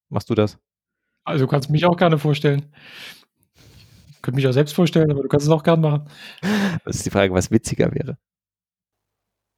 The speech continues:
Speaker 2: <laughs> Übernimm das doch mal, Gregor.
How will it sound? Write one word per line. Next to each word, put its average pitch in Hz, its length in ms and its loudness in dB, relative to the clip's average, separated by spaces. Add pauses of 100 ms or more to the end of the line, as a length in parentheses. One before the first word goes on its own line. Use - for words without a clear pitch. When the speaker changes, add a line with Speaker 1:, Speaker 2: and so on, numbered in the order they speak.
(640)
Speaker 2:
<laughs> - 2750 -8
Übernimm 160 260 6
das 175 140 4
doch 147 80 4
mal, 127 140 2
Gregor. 127 420 0